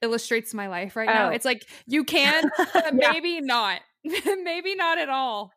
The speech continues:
Speaker 1: <laughs> It's like, <laughs>
Speaker 2: <laughs>
Speaker 1: I, like, walked in. So the lights are all off upstairs, and all you could see was my,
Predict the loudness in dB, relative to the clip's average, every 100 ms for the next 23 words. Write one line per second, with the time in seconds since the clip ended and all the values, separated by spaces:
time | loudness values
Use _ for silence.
0 | -16 -6 -6 -8 _ -10 -6 -4 -2 0
1 | 4 4 2 0 0 2 2 4 4 4
2 | 6 4 2 0 0 -2 0 0 -4 -10
3 | _ -8 -2 0 0 -2 0 -2 -2 0
4 | 0 0 -2 -4 -4 -4 -2 0 -2 -4
5 | -2 2 2 0 -2 -4 -2 0 0 -2
6 | -4 -2 0 -2